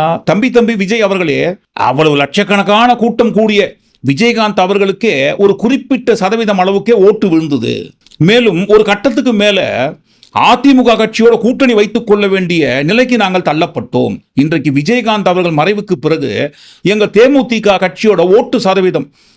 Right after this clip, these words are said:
சுத்தமாகவே கேள்விக்குறியாயிடுச்சு. So யோசிச்சு பார்த்துக்கோங்க தம்பி விஜய் அவர்கள்ன்ட்டு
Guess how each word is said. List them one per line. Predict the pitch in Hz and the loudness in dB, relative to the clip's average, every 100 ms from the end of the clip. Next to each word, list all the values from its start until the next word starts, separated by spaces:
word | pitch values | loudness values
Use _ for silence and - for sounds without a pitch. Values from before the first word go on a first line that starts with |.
| - | -6
சுத்தமாகவே | 196 185 247 240 233 262 247 | -2 2 4 4 2 -2 2
கேள்விக்குறியாயிடுச்சு. | 208 240 226 190 185 156 120 - 135 117 - _ _ - | 2 2 0 0 0 -2 -4 -4 -4 -4 -12 _ _ 0
So | 233 | 4
யோசிச்சு | 202 285 285 226 | 4 2 2 0
பார்த்துக்கோங்க | 202 196 180 170 | 0 0 -2 0
தம்பி | 165 160 170 | 0 0 -2
விஜய் | 139 180 151 | 0 0 0
அவர்கள்ன்ட்டு | 151 143 127 127 101 | 0 0 -2 -2 -4